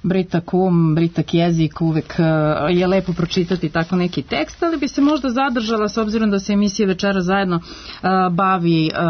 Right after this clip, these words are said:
nekim pitanjima koji su zanimljivi, e, našim ljudima u svetu, ali boga mi mislim da bi trebalo da budu zanimljivi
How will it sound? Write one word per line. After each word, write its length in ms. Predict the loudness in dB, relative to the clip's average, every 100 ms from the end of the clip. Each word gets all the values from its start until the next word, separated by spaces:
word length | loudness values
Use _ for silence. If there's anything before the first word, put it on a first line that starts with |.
| 2 2
nekim 320 | 2 2 0
pitanjima 560 | 0 0 0 0 2 0
koji 200 | 0 -2
su 140 | 0
zanimljivi, 640 | 0 4 4 4 2 0 -2 -8 -20 -14 -2
e, 220 | 2 2
našim 460 | 2 0 0 0
ljudima 380 | 2 2 2 2
u 100 | 0
svetu, 540 | -4 -2 -2 -2 0 0
ali 280 | 0 0
boga 260 | 0 0 2
mi 100 | 2
mislim 300 | 2 2 2
da 80 | 2
bi 140 | 0
trebalo 400 | 0 0 0 0
da 60 | 0
budu 220 | 0 -2
zanimljivi 580 | 0 0 2 2 0